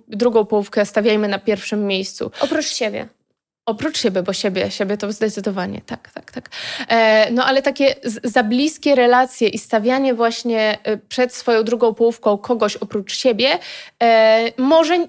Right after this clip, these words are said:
Speaker 1: prowadzić do zniszczenia relacji, bo,
Speaker 2: Tak.
Speaker 1: bo tu się pojawia jakaś zazdrość,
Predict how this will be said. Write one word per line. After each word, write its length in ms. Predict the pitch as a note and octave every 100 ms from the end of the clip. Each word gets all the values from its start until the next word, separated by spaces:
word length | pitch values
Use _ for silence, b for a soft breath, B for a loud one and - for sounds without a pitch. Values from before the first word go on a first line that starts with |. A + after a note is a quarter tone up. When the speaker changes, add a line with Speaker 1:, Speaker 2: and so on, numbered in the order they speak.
| -
Speaker 1:
prowadzić 500 | B3 A3+ A3 D#4 -
do 200 | C#4 D#4+
zniszczenia 600 | F4+ F4+ - C4 C4 C#4+
relacji, 460 | D#4+ E4+ D#4 -
bo, 160 | G3 A3+
Speaker 2:
Tak. 160 | C4 B3+
Speaker 1:
bo 80 | E4+
tu 140 | G4
się 120 | F#4
pojawia 300 | F4+ D#4 C#4+ B3
jakaś 240 | A3+ A3
zazdrość, 1000 | G#3+ G#3 G3 G3+ - G3+ G3 G3+ - -